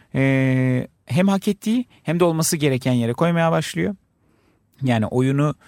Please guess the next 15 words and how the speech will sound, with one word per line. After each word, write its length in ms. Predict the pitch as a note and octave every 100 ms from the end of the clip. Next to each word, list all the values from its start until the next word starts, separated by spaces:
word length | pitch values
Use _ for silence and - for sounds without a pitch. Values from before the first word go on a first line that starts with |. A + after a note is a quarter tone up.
| - _ -
e, 80 | B2+
ekolojik 540 | B2 B2+ B2+ B2 C3
üretimden 340 | A#2+ - A#2
yana 240 | A2+ A2+ A2+
kullanıyor. 480 | - A2+ A#2 D3+ G3+ _ _ _ _
Aynı 240 | C#3 A#2+ A2
zamanda 320 | G#2+ A2+ C#3
kendisini, 440 | B2+ A2 G#2 A#2+
ailesini 540 | A2+ G#2 G#2+ - C#3 C3+
doğal 300 | C3 C3+ C3 _
ürünlerle, 460 | B2 B2 B2+ B2+ B2
sağlıklı 520 | - A#2 A#2+ B2+ C#3
ürünlerle 420 | C3 A#2+ A2+ A2 G#2
beslemiş 500 | A2 - G#2+ G2+ G#2+
oluyor. 280 | G#2+ A#2